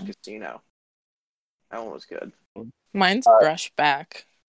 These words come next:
Speaker 3: Pushback and T T X were both really good.
Speaker 2: One thing that
Speaker 1: Yeah.
Speaker 2: I really liked about the album is it's, it's the type of album where it all,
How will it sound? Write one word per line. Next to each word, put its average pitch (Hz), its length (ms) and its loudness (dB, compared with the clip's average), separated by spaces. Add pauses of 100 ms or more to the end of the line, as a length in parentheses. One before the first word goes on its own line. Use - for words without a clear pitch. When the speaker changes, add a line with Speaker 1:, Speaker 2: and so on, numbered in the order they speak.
Speaker 3:
Pushback 208 300 8
and 170 140 4
T - 160 0
T 135 200 2
X 104 260 2
were 110 80 -4
both 104 240 0
really 98 220 -2
good. 87 340 0
Speaker 2:
One 139 160 0
thing 165 80 -2
that 160 140 0
Speaker 1:
Yeah. - 80 -2
Speaker 2:
I 185 40 0
really 147 300 -2
liked 127 260 -2
about 123 220 -6
the 113 80 -8
album 117 260 -6
is 120 160 -8
it's, - 320 -8
it's 139 180 -10
the - 80 -20
type 151 220 -4
of 170 100 -6
album 143 380 -2
where 135 200 0
it 135 180 0
all, 127 280 0